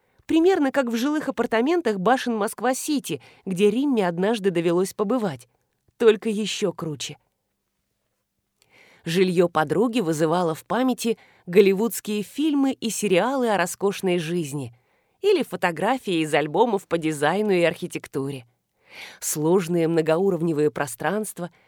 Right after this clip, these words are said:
широкие ниши, колонны, подпиравшие нечто скрытое наверху в полумраке. Римма ещё долго не могла выйти на голос, окликающий её откуда-то из недр громадной мансарды.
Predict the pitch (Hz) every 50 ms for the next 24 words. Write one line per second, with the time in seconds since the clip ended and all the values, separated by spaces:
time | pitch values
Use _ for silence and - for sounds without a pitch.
0 | _ _ _ - - - - 226 285 320 269 - 180 156 143 139 143 151 180 220
1 | 269 277 - - - 220 202 - _ _ _ _ _ _ _ - 208 175 180 175
2 | 185 208 254 311 320 302 294 285 285 277 - _ _ _ _ - 302 - _ -
3 | 277 262 254 254 - - - 240 240 226 220 220 220 226 233 - - - - 247
4 | 240 - - - 190 214 214 - - 208 196 196 190 170 170 175 180 _ 170 175
5 | 180 - _ - 170 165 160 156 151 147 147 147 143 - - - - _ _ _
6 | _ _ _ _ _ _ _ _ _ _ _ _ _ - - - - - - -
7 | - 285 349 370 339 320 320 311 277 - - 320 294 247 339 392 392 294 208 214
8 | 196 180 180 180 190 185 196 190 180 180 202 190 180 - 190 185 175 185 175 190
9 | 285 294 254 220 - 196 175 - 196 175 170 - 220 220 208 190 - - - 190
10 | 190 185 190 175 165 165 - - - - - - 208 196 185 185 160 180 190 202
11 | 240 220 196 190 - - - _ - 170 170 180 190 180 170 175 170 156 170 175
12 | 160 160 156 151 156 147 139 139 127 - - 147 135 131 127 120 135 -